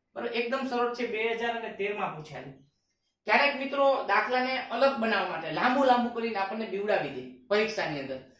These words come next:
તો એવો પણ દાખલો છે. જો અહીંયા આપણે સાદુરૂપ આપીએ, એક વત્તા બે ઓછા ત્રણ, આ એક કાઉન્સ છે, એનો મતલબ કેટલા થશે? એક ને બે કેટલા? ત્રણ, ત્રણ ઓછા ત્રણ. ત્યાર પછી કાઉન્સ આપણે અંદર ને અંદર રાખીએ, બરાબર? ચાર ને પાંચ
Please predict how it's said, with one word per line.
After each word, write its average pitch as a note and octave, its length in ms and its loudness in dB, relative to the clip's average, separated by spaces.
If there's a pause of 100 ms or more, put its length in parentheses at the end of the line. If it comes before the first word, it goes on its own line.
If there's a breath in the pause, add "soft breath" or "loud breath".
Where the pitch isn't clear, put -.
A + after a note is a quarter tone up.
(140 soft breath)
તો G3 80 -8
એવો B3 260 6
પણ B3+ 180 0
દાખલો B3 300 4
છે. - 520 -4
જો F#3+ 100 -2
અહીંયા A3 360 0
આપણે G#3+ 160 -2
સાદુરૂપ A#3 400 -6
આપીએ, A3 580 -4 (240)
એક B3 260 -2
વત્તા A#3+ 260 0
બે A#3+ 200 -4
ઓછા A3+ 360 -2
ત્રણ, A3 360 -2
આ G#3+ 120 0
એક - 140 -6
કાઉન્સ A3+ 320 -2
છે, A#3+ 140 -8
એનો G3 200 -6
મતલબ A#3 320 -6
કેટલા B3 240 -4
થશે? G#3+ 200 -6
એક A3 380 -6
ને A#3+ 140 -6
બે A#3+ 120 -4
કેટલા? B3 260 -2
ત્રણ, G#3 580 -6
ત્રણ A#3 300 0
ઓછા G#3 300 -2
ત્રણ. D#3 220 -4 (1120)
ત્યાર G3+ 260 4
પછી A3 120 -8
કાઉન્સ B3+ 340 0
આપણે B3 180 -4
અંદર B3+ 200 2
ને C4 80 2
અંદર B3+ 140 0
રાખીએ, B3 300 2 (220)
બરાબર? D4 300 2 (440 loud breath)
ચાર A#3+ 240 4
ને C4 120 0
પાંચ B3+ 240 4